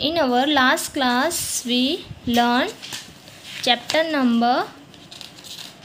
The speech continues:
chapter number two, My Family, है ना। हमने हमारी जो पिछली क्लास थी, उसमें My Family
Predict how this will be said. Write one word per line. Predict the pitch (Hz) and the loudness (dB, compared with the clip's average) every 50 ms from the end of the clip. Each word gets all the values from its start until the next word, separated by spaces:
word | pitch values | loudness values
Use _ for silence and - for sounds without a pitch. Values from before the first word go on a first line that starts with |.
| - - - - - - - - - - - - - - - - - - - - - - - - - - - - - - - - - - - - - - - - - - - - - | -20 -20 -20 -20 -20 -20 -20 -14 -14 -14 -14 -14 -18 -20 -20 -20 -20 -20 -20 -20 -20 -20 -20 -20 -20 -20 -20 -20 -20 -20 -20 -20 -20 -20 -18 -16 -16 -16 -16 -16 -18 -18 -18 -12 -4
chapter | - 226 220 - - 269 277 277 | -2 -2 -2 -2 -4 -4 -2 0
number | 269 262 240 233 233 254 294 381 440 - - - - - - - - - | 0 0 0 0 0 2 0 0 -2 -4 -16 -20 -20 -20 -18 -16 -10 -6
two, | 269 262 269 294 359 440 - - - - - | -4 -2 0 0 0 0 -2 -8 -10 -4 -2
My | 220 226 220 226 233 277 359 - - - - - | 2 4 4 4 4 2 0 -2 -6 -10 -2 2
Family, | 233 214 220 226 220 220 220 220 208 - - - - - - - - - - - - | 2 2 2 2 0 -2 -2 -4 -4 -6 -10 -16 -18 -20 -20 -20 -20 -20 -20 -18 -8
है | - 208 | -4 0
ना। | 233 285 339 | 2 2 2
हमने | 330 302 254 233 226 240 254 | 2 2 2 4 4 4 4
हमारी | 269 254 240 233 226 233 | 4 2 2 2 0 -2
जो | 220 220 285 349 | -2 -2 -2 -2
पिछली | 349 - 262 247 - 240 254 285 | 0 -2 -4 -2 -2 -2 -2 -2
क्लास | 269 - 247 226 220 226 - - - | 0 0 0 0 0 -2 -6 -6 -4
थी, | 302 339 | -2 -2
उसमें | 339 254 233 - - - 233 233 233 254 311 392 480 - - - - - - - - - - - - - - - 233 | 0 -2 -4 -6 -4 -2 -2 0 2 2 0 0 -2 -6 -14 -20 -20 -20 -20 -20 -20 -20 -20 -20 -20 -20 -16 -8 -4
My | 226 226 226 233 262 330 | -2 0 0 0 0 -2
Family | - 185 240 240 226 226 226 220 220 233 262 285 320 | -2 0 0 0 2 0 -2 -2 -2 -2 -2 -2 -2